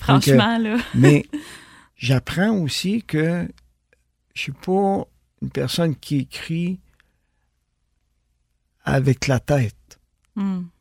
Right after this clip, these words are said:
Speaker 2: J'ai écrit avec le cœur
Speaker 1: Ouais.
Speaker 2: au début, puis après, ben,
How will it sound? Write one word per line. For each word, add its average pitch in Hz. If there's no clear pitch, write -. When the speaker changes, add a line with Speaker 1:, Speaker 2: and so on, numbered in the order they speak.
Speaker 2:
J'ai 131
écrit 196
avec 123
le 131
cœur 151
Speaker 1:
Ouais. 170
Speaker 2:
au 131
début, 131
puis 170
après, 180
ben, 143